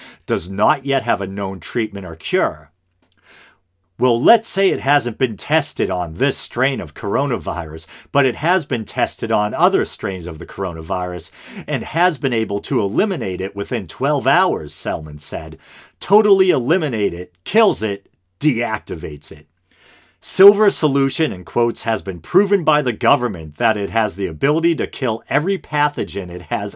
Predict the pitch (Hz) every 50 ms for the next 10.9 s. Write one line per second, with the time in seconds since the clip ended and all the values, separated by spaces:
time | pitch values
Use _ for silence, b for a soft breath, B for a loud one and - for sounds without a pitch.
0 | - - 131 135 127 135 131 107 123 123 113 107 - - 135 139 135 - - 113
1 | - 85 78 73 71 71 - B B B 175 131 135 117 - - 156 156 127 110
2 | 92 85 - - - 123 120 131 139 135 - 113 95 98 90 117 127 104 - -
3 | 127 131 139 127 104 120 160 175 156 - - - _ B B B B B B B
4 | B B - - 147 120 110 98 90 82 78 - 98 90 - - 110 92 80 73
5 | 71 69 - B B B B B B - - - 175 185 214 208 165 - - -
6 | 160 165 151 143 135 127 117 - 85 78 - 127 143 160 160 117 87 82 80 -
7 | - - 107 95 98 113 98 87 101 131 160 180 143 104 85 80 98 90 98 113
8 | 110 - - 98 82 90 107 95 92 87 - - - - 90 98 101 92 92 -
9 | - - 107 90 101 98 87 _ - - 147 147 143 - - 247 160 - - 165
10 | 151 151 151 147 156 147 160 160 156 165 165 147 101 76 73 - - -